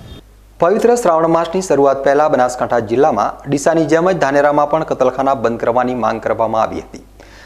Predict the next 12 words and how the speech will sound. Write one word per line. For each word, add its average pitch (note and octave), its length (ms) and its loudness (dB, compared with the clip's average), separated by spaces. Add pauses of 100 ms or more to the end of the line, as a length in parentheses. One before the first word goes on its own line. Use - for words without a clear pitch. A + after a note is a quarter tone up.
ત્યારે D3 240 2
ધાનેરા F#3+ 380 2
જેવા F#3+ 260 4
નાના D3 280 0
શહેરમાં D3+ 460 2
પાલિકા A#2+ 340 2
દ્વારા C#3 260 0 (420)
માંસાહાર D#3+ 420 2 (100)
ઉપર G3+ 200 2
પ્ર-, F3+ 240 -2
સંપૂર્ણ E3 360 0
પ્રતિબંધ D3 340 0